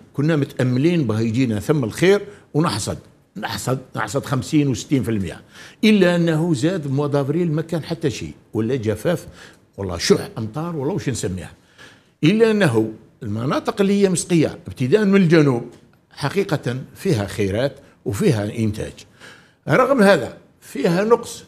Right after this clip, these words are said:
لأنه كاين تجو-، تقلبات مناخية. لما يضرب الريح السخون هذاك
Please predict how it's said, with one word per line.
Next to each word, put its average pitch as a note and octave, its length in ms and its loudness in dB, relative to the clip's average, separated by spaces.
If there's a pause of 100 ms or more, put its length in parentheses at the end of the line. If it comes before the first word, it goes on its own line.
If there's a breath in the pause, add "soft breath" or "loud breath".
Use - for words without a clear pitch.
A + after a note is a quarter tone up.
لأنه D#3+ 560 0 (540)
كاين E3 280 4
تجو-، D3+ 440 6
تقلبات D3+ 880 2 (260)
مناخية. C#3+ 680 2 (440)
لما F3+ 200 2
يضرب G3 380 2
الريح D#3 240 4
السخون C#3+ 560 4 (240)
هذاك D#3+ 400 -4